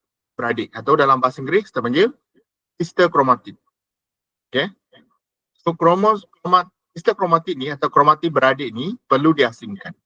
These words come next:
Macam mana nak asingkan? Kita perlukan bantuan gentian gelendong. So, gentian gelendong dia akan melekat kepada sentromere. So, dia ada, nampak tak? Dia ada dua gentian gelendong, eh. Satu yang dari atas,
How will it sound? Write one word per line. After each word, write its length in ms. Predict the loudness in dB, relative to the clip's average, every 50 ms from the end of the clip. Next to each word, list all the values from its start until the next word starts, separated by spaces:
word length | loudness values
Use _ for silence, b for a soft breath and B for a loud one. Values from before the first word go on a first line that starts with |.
| _ _ _ _ _ _ _ _ _ _ _ _ _ _ _
Macam 200 | -8 -6 0 2 2
mana 200 | 2 2 2 0
nak 40 | -4
asingkan? 400 | -6 -8 -4 -2 -2 -2 -2 -4 -12 _ _ _ _ _ _ _ _ _ _ _ _ _ _ _ _ _ _ _ _ _ _ _ _ _ _ _ _ _ _ _ _ _
Kita 160 | -20 _ _ _
perlukan 360 | -6 -4 -4 -2 -2 0 0
bantuan 400 | 0 0 0 0 2 0 0 0 -6 _ -18
gentian 440 | -14 -14 -4 -2 0 0 0 -2
gelendong. 400 | -4 -6 -6 -6 -6 -8 -10 -12 -18 _
So, 160 | -10 -2 0
gentian 280 | 0 2 2 0 0 0
gelendong 320 | -2 -2 0 0 0 2
dia 120 | 0 0 0
akan 240 | -2 -2 -2 -2
melekat 240 | -2 -2 -2 -4 -6
kepada 240 | -4 -4 -2 -2 0 0
sentromere. 520 | 0 -2 2 0 2 2 2 -2 -2 -2 -6 -12 _ _ _ _ _ _ _ _ _ _ _ _ _
So, 80 | 2
dia 160 | 2 4 2
ada, 80 | 2 0 -4
nampak 240 | -4 -2 -2 0 2
tak? 140 | 2 0 0 0
Dia 80 | -2 -2
ada 120 | -2 -2
dua 360 | -4 -2 0 0 0 0 0 -2
gentian 320 | -4 -6 -2 -2 -2 0 0
gelendong, 320 | -2 0 2 0 0 0 -2
eh. 80 | -8 -12 -16 _ _ _ _ _ _ _ _
Satu 200 | -18 -6 -4 0
yang 240 | 0 0 0 -2 -2
dari 240 | -2 -2 0 0 -2
atas, 600 | -4 -2 0 0 0 0 -2 -4 -10 -20 _